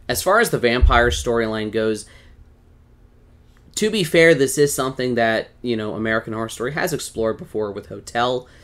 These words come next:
you know, even with a group of vampire kids, you know, as, remember the, the classroom that they just kill everyone?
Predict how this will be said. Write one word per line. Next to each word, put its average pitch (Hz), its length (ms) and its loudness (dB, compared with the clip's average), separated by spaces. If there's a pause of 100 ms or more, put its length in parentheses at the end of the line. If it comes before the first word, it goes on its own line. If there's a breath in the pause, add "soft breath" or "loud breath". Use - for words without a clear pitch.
(140)
you 117 100 -4
know, 107 140 -4
even 143 240 2
with 131 100 2
a 127 60 2
group 135 260 0
of 120 140 0
vampire 117 560 -2
kids, 120 680 -4 (280 soft breath)
you 110 120 -6
know, 104 220 -6
as, 107 200 -6
remember 117 280 -2
the, 113 220 0
the 107 100 -8
classroom 123 720 -2
that 117 140 -2
they 113 120 -2
just 110 320 -10
kill 120 400 -6
everyone? 120 680 -2